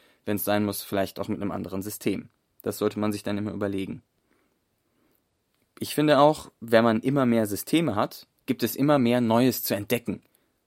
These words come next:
Also ich find das total super. Ich kann mich mit Leuten unterhalten, "Ach, du hast hier noch ein System aufgetan, worum geht's denn da, was macht man denn da, wie ist denn die Mechanik?" Das ist ja interessant.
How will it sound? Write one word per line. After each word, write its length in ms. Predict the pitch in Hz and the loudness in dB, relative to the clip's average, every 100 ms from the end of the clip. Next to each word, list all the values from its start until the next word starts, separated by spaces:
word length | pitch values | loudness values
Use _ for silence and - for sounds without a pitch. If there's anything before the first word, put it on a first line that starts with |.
| - | -4
Also 140 | 107 | -4
ich 80 | 110 | -2
find 160 | 120 113 | 0 0
das 180 | - | -2
total 380 | - 110 107 101 | -4 -6 0 -2
super. 480 | 98 123 123 104 - _ _ _ _ | 0 -2 2 0 0 _ _ _ _
Ich 200 | - 107 | -10 -8
kann 180 | - 120 | -2 0
mich 160 | 120 117 | 0 0
mit 140 | 107 | 0
Leuten 280 | 110 120 127 | 6 6 6
unterhalten, 460 | 120 110 113 120 110 | 0 2 2 2 -2
"Ach, 200 | 117 - | -4 -4
du 160 | 113 | -2
hast 340 | 110 113 - - _ _ _ _ _ | -2 -4 -10 -18 _ _ _ _ _
hier 240 | _ - 156 | _ 2 4
noch 220 | 143 131 | 4 0
ein 80 | 135 | -2
System 400 | 123 - 139 131 | -2 0 -2 2
aufgetan, 1080 | 123 - 120 - 120 123 123 120 104 104 | 2 2 -6 -4 0 2 2 0 -2 -8
worum 480 | - 92 - 113 120 | -14 -8 -2 0 0
geht's 300 | 117 143 - | 0 0 -2
denn 160 | 120 120 | -4 0
da, 180 | 123 117 | 2 2
was 160 | 110 | 0
macht 180 | 117 - | -6 -4
man 100 | 123 | -2
denn 100 | 117 | 0
da, 140 | 117 117 | 0 0
wie 80 | |
ist 160 | 117 - | -4 -2
denn 80 | 113 | -2
die 80 | 110 | 0
Mechanik?" 500 | 107 123 131 123 117 | -2 -4 0 0 -2
Das 160 | 110 | -4
ist 140 | 120 117 | -4 -2
ja 100 | 107 | -2
interessant. 640 | 104 104 - - - | -4 -8 -8 -12 -14